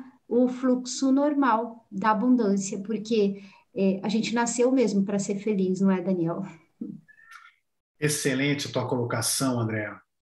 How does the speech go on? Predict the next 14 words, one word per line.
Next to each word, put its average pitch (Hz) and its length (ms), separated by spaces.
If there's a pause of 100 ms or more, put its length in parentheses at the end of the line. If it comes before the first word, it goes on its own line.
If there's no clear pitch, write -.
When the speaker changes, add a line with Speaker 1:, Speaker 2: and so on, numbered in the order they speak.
(400)
Speaker 2:
Porque 127 240
é 139 80
isso 135 180
mesmo, 120 220
a - 20
gente 131 240
nasceu 151 240
pra 165 100
ser 151 140
feliz, 151 260
nascemos 175 460
pra 151 120
ser - 140
abundantes. 123 480